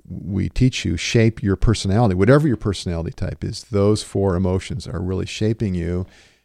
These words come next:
in some ways that potentially are very unhealthy and damaging for you and your loved ones. And so we show you Jesus, how he experienced each of those emotions in a healthy way.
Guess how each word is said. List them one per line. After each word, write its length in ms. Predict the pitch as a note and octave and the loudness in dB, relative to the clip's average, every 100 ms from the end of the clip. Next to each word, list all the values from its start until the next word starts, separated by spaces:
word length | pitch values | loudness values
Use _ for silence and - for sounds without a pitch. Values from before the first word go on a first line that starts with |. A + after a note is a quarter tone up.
| _ | _
in 120 | G#2 | -4
some 220 | A2 C3 B2 | -2 0 2
ways 320 | B2+ C#3+ - | 4 2 2
that 120 | B2 | 0
potentially 520 | - - D3 - A#2 | 2 2 0 0 -2
are 100 | G2 | 0
very 340 | F#2+ A2 G#2+ E2 | 0 2 2 2
unhealthy 520 | F#2+ E2+ A2+ - G#2 | 0 0 -2 -2 -2
and 120 | F2+ | -2
damaging 460 | F2+ F#2+ A#2 F#2 F2 | 0 2 2 0 -2
for 220 | - F2+ | -2 -4
you 420 | F2 F#2 F#2+ G2 - | -2 0 2 0 0
and 360 | F2+ E2+ E2+ | -2 -2 -4
your 120 | F2+ F2 | -2 0
loved 300 | F#2 G#2+ G2 | 0 0 -2
ones. 320 | D#2 F2 - | -4 -4 -6
And 100 | E2+ | -8
so 200 | - G2 | -2 0
we 100 | A2+ | 2
show 220 | - A#2 | 0 -2
you 160 | G2+ F2 | 0 -2
Jesus, 760 | - B2+ G#3+ A#2 D#2+ - - - - _ | 2 4 4 2 -2 -4 -6 -10 -20 _
how 140 | G#2+ | 0
he 280 | G2+ A#3+ F4+ | 4 6 6
experienced 560 | - - A#2 F#2+ F#2 G#2 | 4 2 4 4 2 -2
each 160 | G2+ | -4
of 80 | G2+ | 0
those 180 | F2+ E2 | 0 0
emotions 480 | F#2 E2+ E2 F2+ F2 | -2 -2 -2 -4 -4
in 80 | - | -4
a 60 | |
healthy 320 | D#2 D3 - | -2 -2 -4
way. 240 | F2 F2 | -10 -10